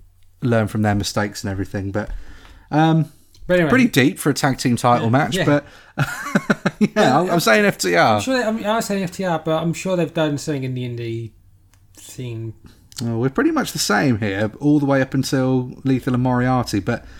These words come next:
Speaker 1: the main event might change it.
Speaker 2: Maybe.
Speaker 1: We're finally gonna have the winner takes all.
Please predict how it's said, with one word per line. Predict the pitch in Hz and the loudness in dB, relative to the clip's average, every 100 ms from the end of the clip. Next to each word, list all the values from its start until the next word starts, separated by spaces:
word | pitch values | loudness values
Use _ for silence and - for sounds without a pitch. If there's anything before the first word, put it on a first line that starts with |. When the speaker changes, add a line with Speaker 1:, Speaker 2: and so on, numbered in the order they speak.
| - - | -16 0
Speaker 1:
the | 143 | 2
main | 185 196 | 4 2
event | 180 180 | 2 0
might | 175 190 | 0 -2
change | - 220 240 147 | 0 0 2 2
it. | 104 - - | 2 -2 -12
Speaker 2:
Maybe. | 208 165 117 104 - - - - | -8 -8 -8 -10 -14 -20 -12 0
Speaker 1:
We're | 160 | 0
finally | 160 214 220 | 4 2 2
gonna | 208 147 | 0 0
have | 190 | 2
the | 185 | 2
winner | 185 175 | 0 0
takes | 190 180 - | -2 -2 0
all. | 214 135 98 | 0 2 0